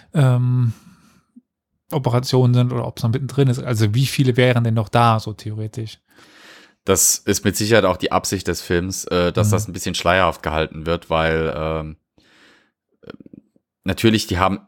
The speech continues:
Speaker 2: extrem viele Leute, äh, von, von den Stränden abgeholt und gerettet, aber ja, also ich könnte dir jetzt so aus der Beobachtung der Szene nicht hundertprozentig sagen, welcher Tag das jetzt sein soll, auch wegen dem Wetter und der
Speaker 1: Mhm.
Speaker 2: Dünung und alles. Nolan hat kommentiert, dass er das mit der schlechten Wetterlage,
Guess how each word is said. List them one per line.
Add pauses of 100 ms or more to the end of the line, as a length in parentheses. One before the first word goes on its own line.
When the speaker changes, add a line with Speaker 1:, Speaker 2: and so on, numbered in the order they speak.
Speaker 2:
extrem
viele
Leute,
äh,
von,
von
den
Stränden
abgeholt
und
gerettet,
aber (1120)
ja, (160)
also
ich
könnte
dir
jetzt
so
aus
der
Beobachtung
der
Szene
nicht
hundertprozentig
sagen,
welcher
Tag
das
jetzt
sein
soll,
auch
wegen
dem
Wetter
und
der
Speaker 1:
Mhm.
Speaker 2:
Dünung
und
alles. (560)
Nolan
hat
kommentiert,
dass
er
das
mit
der
schlechten
Wetterlage,